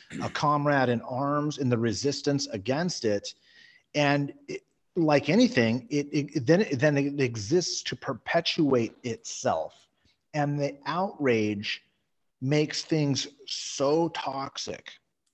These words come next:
And this, this, again, this is not a dynamic that is, uh, you know, um, a function of the right or the left. Both sides do this.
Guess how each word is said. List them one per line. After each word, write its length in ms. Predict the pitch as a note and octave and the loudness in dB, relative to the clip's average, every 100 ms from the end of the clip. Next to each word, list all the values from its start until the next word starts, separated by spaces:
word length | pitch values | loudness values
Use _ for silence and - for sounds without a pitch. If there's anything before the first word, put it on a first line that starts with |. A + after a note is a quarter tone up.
| _ _ _ _ | _ _ _ _
And 160 | C#3 C#3+ | -4 -2
this, 120 | C3+ | -2
this, 280 | - E3 A3 | 0 2 2
again, 180 | B3+ F3 | 2 2
this 140 | G3 | 2
is 80 | F#3+ | 2
not 180 | D#3 G#3 | 2 2
a 60 | |
dynamic 760 | F#3+ A2 A#2+ G#2+ A2+ E3+ F#2+ - | 2 2 2 0 0 -2 -4 -2
that 200 | A#2 G#2+ | 0 2
is, 240 | G#2+ G2 - | 0 -4 -8
uh, 220 | G#2 G2 - _ | -10 -10 -12 _
you 200 | - B2 | -8 -6
know, 340 | G2+ F2+ G#2 - - - | -4 -6 -10 -16 -18 -14
um, 280 | G2 G#2 G#2+ _ | -14 -14 -20 _
a 60 | - | -10
function 360 | - C#3+ - C#3 | -6 -4 -2 0
of 80 | |
the 80 | A2+ | 0
right 260 | A2+ B2 B2+ | 2 0 0
or 160 | C3 C3 | -2 -2
the 100 | G#2+ | -2
left. 380 | F#2+ F3 - - | -4 -8 -10 -4
Both 180 | C#3 F3 | -2 0
sides 420 | - C#3 B2 G2 | 2 2 0 -4
do 240 | G2+ B2+ | 0 2
this. 420 | F3 - - - | 0 -4 -10 -14